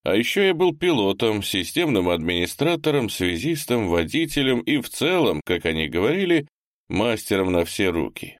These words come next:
борт-инженер, одним словом. Обратно к базе я поехал на бур-машине, а Стив — на ровере.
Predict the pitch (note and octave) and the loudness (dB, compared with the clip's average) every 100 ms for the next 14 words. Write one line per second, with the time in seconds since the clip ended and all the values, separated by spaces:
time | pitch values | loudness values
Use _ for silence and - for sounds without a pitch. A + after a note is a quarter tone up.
0 | - - A#2+ A#2 A#2 G#2 G#2 A#2+ B2 F#2 | -10 -4 -2 0 -2 -2 0 0 2 0
1 | E2 C#2 - - G1+ G1+ - - _ _ | 0 -4 -6 -6 -4 -6 -12 -20 _ _
2 | _ _ _ _ - F2+ F#2 G2+ G2 F#2 | _ _ _ _ -6 -4 0 0 0 -2
3 | E2 E2 A2 C3+ D#2+ D2 - E2+ C#3+ F3+ | -2 0 2 0 -2 -6 -8 -4 -2 -2
4 | D3 A2 C#3 B2 B2 A2+ G2 F#2+ E2 G2+ | 0 0 0 -2 0 2 2 0 0 0
5 | B2+ A2+ A#2+ - F2 D2+ B1+ - - F2 | 0 0 -2 -2 -2 -2 -4 -10 -6 -2
6 | F2+ - - G3 - - D#3 D3 F2 D2 | -2 -4 -4 -6 -6 -4 0 0 -2 -4
7 | C2+ - - | -10 -14 -20